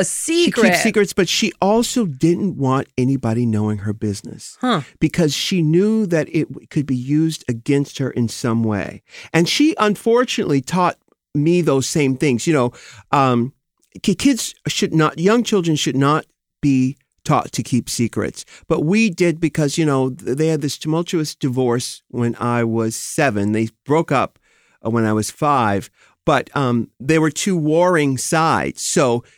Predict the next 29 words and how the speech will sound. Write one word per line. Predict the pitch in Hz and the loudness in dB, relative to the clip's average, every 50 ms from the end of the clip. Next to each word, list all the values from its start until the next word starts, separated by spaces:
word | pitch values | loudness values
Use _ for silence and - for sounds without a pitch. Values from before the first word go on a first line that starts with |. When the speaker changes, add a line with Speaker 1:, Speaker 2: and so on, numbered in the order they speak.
| _ _ _ _ _ _ _ _ - | _ _ _ _ _ _ _ _ -6
Speaker 1:
she | - - - 208 | -4 -2 0 0
made | 208 196 180 165 147 | 2 2 2 0 0
sure | - - - 180 165 | -2 0 0 0 0
this | 147 135 139 | 0 -2 -4
is, | 131 127 123 - _ - 120 - | -4 -6 -6 -8 _ -20 -6 -2
when | 139 135 131 135 | 0 0 2 2
you | 143 151 180 202 | 2 2 0 0
see | 190 - - 208 | 0 -2 -2 -2
your | 185 175 180 175 - | 0 0 0 0 0
aunt, | 156 156 160 165 - _ - | 0 0 0 -2 -2 _ -2
your | 143 147 - | -2 -2 0
aunts | - 147 151 156 151 - | 0 0 0 0 0 -2
and | 151 143 | 0 0
your | 143 - - | 0 0 0
uncles | 139 147 147 - 160 156 135 | -2 -2 0 0 -2 -2 0
or | 131 127 | 0 0
your | 127 135 | 0 -2
father, | - - 170 151 143 135 123 127 - - - _ _ _ - 113 | -2 -2 0 0 2 2 0 -2 -2 -6 -12 _ _ _ -6 -2
do | 117 151 156 | 2 2 4
not | 147 143 147 165 180 202 208 - - | 4 4 4 4 4 2 0 -2 -6
tell | - - 226 208 190 196 | -4 -2 0 2 2 2
them | 160 131 113 113 | 2 2 0 0
what's | 117 120 - - | 0 -2 -2 -2
going | - 131 127 123 | -2 0 0 2
on | 123 117 113 110 | 2 2 0 0
up | 101 - | -2 -2
in | 110 104 | -2 -4
this | 101 101 - | -4 -2 -2
house. | 139 120 98 82 - - - - | 0 0 0 0 -2 -6 -10 -14